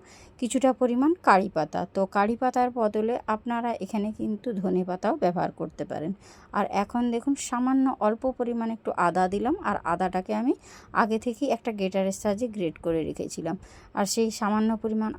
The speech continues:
আদাটা দিয়ে দিলাম। এবারে খুব ভালো করে সব কিছু উপকরণ একটু তেলের মধ্যে ভেজে নেব। আর দেখুন বন্ধুরা, যেহেতু কারি পাতা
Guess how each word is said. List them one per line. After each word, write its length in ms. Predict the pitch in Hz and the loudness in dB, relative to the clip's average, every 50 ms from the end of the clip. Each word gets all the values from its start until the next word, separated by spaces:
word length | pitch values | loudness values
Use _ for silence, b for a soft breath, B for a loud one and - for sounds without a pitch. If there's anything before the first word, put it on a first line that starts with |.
| 175 180 | -2 -2
আদাটা 280 | 180 185 185 - 208 208 196 | 0 0 0 0 0 -2 0
দিয়ে 140 | 208 214 214 214 | 2 2 2 2
দিলাম। 180 | 226 262 277 285 - - | 0 -2 -2 -2 -2 -4
এবারে 220 | 208 226 226 226 226 - - | -2 -2 -2 -2 -4 -4 -2
খুব 120 | - 269 233 214 214 - | -2 -2 -2 -2 -2 0
ভালো 200 | 202 202 226 240 240 - | 0 2 2 2 0 0
করে 140 | - 240 254 254 - | -2 -2 -2 -2 0
সব 140 | - 240 240 - - - | 0 0 0 0 -2 -8
কিছু 160 | 254 - 262 247 214 | -8 -6 -6 -6 -4
উপকরণ 420 | 220 208 196 - 208 196 214 220 226 233 | -4 -4 -2 0 0 0 0 0 -2 -4
একটু 120 | - 269 262 - | -4 -4 -4 -2
তেলের 260 | 208 185 180 185 185 190 202 | -2 -2 -2 -2 -2 -2 -2
মধ্যে 220 | 208 208 208 226 220 208 | -2 -2 0 -2 0 0
ভেজে 220 | 226 214 214 226 226 233 | 0 0 2 2 0 0
নেব। 120 | 247 254 277 370 370 B B B B B B B B - | 0 -2 -2 -2 -4 B B B B B B B B 0
আর 80 | 233 220 202 | 0 2 2
দেখুন 220 | 240 226 277 269 269 262 269 | 2 4 4 4 4 4 4
বন্ধুরা, 280 | 269 262 254 269 269 247 226 | 2 2 2 2 2 2 2
যেহেতু 220 | 233 240 226 - 247 - 214 | 0 0 0 -2 -2 0 2
কারি 200 | 190 190 214 220 226 | 2 2 2 2 0
পাতা 200 | 233 233 254 | 0 0 0